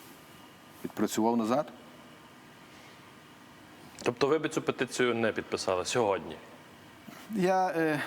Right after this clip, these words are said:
Speaker 1: підписав, не підписав. Я за те, щоб їх тут близько не було, вони мені тут не потрібні. Але я підходжу прагматично і, е, вважаю, не то, що вважаю, я, я,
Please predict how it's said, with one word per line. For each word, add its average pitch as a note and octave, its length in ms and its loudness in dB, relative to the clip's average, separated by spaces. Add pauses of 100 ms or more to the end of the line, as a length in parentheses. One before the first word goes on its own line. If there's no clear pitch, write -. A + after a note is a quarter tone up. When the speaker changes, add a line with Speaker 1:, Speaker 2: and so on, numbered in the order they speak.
(120)
Speaker 1:
підписав, A#2+ 460 0
не A2+ 80 0
підписав. - 460 -2
Я C#3+ 100 2
за C#3+ 100 0
те, D#3+ 140 2
щоб B2+ 220 0
їх C3 100 0
тут A2+ 140 -6
близько A2+ 420 0
не E2+ 100 -4
було, F2 240 -2
вони G#2+ 120 2
мені A#2+ 120 2
тут - 160 -8
не A#2 80 2
потрібні. A2 520 -2 (720)
Але G#2 240 2
я C#3 140 2 (340)
підходжу B2 380 0
прагматично B2+ 760 0 (1400)
і, A#2+ 400 4
е, A2 1120 2 (1700)
вважаю, A#2+ 580 4
не G#2+ 100 2
то, E3+ 140 2
що D#3+ 120 2
вважаю, A#2 460 2
я, G#2+ 120 2
я, G#2 440 2